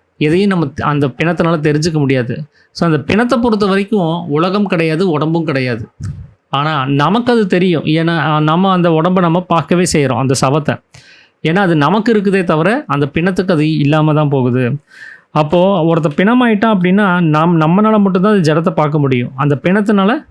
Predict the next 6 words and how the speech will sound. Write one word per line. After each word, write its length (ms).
பார்க்க 280
முடியாம 420
போயிருது. 340
ஏன்னா, 600
அந்த 320
மனம்ங்கிறது 680